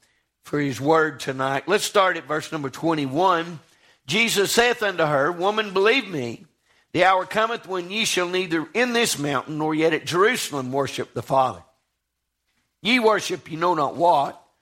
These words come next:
We know what we worship, for salvation is of the Jews. But the hour cometh, and now is, when the true worshipers shall worship the Father in spirit and in truth.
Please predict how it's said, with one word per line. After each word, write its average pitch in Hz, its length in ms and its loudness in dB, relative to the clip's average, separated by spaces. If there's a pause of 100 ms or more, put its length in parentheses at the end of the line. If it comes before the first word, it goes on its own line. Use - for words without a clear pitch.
(420)
We 180 180 -4
know 214 320 4
what 165 240 0
we 170 240 -2
worship, 156 600 -2 (680)
for 165 120 -6
salvation 170 800 0
is 156 360 2
of 135 180 0
the 131 80 -8
Jews. 135 680 -2 (840)
But 208 120 4
the 220 120 2
hour 285 280 4
cometh, 175 440 -4
and 180 120 -8
now 175 260 2
is, 151 360 0
when 156 360 -4
the 143 100 0
true 214 560 -4
worshipers 190 720 -2 (760)
shall 117 260 -6
worship 160 480 0
the 147 80 -2
Father 123 540 2 (340)
in 107 140 -12
spirit 175 520 0 (480)
and 131 180 -8
in 131 180 -8
truth. 101 420 -12